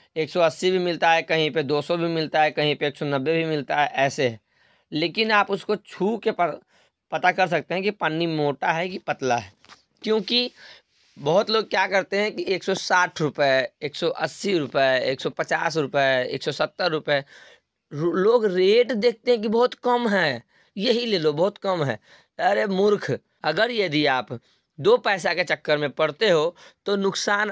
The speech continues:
आपका ही होगा, मूर्खता आपका होगा, क्योंकि आखिर में यार सबसे बड़ी चीज़ है आप लोगों को दिमाग नहीं लगाते हो कि कम क्यों दे रहा है वो,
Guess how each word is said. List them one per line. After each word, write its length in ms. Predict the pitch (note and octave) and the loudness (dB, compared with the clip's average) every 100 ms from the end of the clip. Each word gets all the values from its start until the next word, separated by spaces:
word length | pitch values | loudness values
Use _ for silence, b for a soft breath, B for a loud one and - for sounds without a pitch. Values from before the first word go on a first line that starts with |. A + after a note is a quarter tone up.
| - | -2
आपका 440 | - F3 E3 - G3+ | 0 0 -2 -2 0
ही 160 | F#3+ | 0
होगा, 320 | D3+ C3+ B2 C#3 | 0 0 2 0
मूर्खता 540 | D3 E3+ E3 - G#3+ | 2 0 0 -4 -2
आपका 500 | G3 D#3+ E3 - G3+ | 0 0 0 -2 0
होगा, 360 | F3 C3 A#2 B2 b b b - | 2 2 -2 -6 b b b -4
क्योंकि 300 | F#3+ G#3 A#3+ - - | -4 -2 -8 -6 0
आखिर 520 | F3+ G3 - B3+ B3+ | 2 2 0 0 0
में 180 | B3+ C4 - _ | 0 -2 -4 _
यार 180 | G#3+ A#3+ | -2 -2
सबसे 420 | A#3 G3+ F3 - | 0 -4 -2 -2
बड़ी 180 | A3 G#3 | 2 2
चीज़ 200 | F3 G3 | 2 0
है 60 | G3+ | 0
आप 160 | F#3+ | 2
लोगों 120 | G3 G3+ | 2 2
को 40 | |
दिमाग 360 | F3 E3+ F3+ F3+ | 2 2 2 2
नहीं 100 | E3+ | 2
लगाते 320 | C#3+ C3+ C3 | 0 0 -4
हो 60 | C3+ B B | -6 B B
कि 80 | F#3+ | -4
कम 260 | F#3+ B3+ B3+ | 0 0 0
क्यों 240 | G3+ C4 | 0 2
दे 120 | G#3 E3+ | 4 4
रहा 120 | C#3 | 4
है 100 | B2+ | 0
वो, 180 | G#2+ | -4